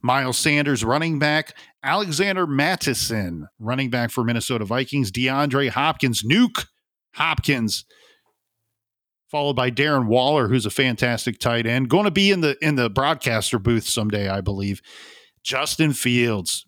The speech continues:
Mister Tough as Nails, Justin Fields, quarterback for the Dub Bears, uh, followed by receiver for the Bears, uh, D J Moore.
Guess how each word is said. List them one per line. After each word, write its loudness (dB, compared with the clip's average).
Mister -2
Tough 0
as 2
Nails, 0
Justin 0
Fields, 0
quarterback 0
for -2
the 0
Dub 0
Bears, -2
uh, -2
followed 2
by 0
receiver 0
for 0
the -4
Bears, -2
uh, 2
D -2
J 2
Moore. 0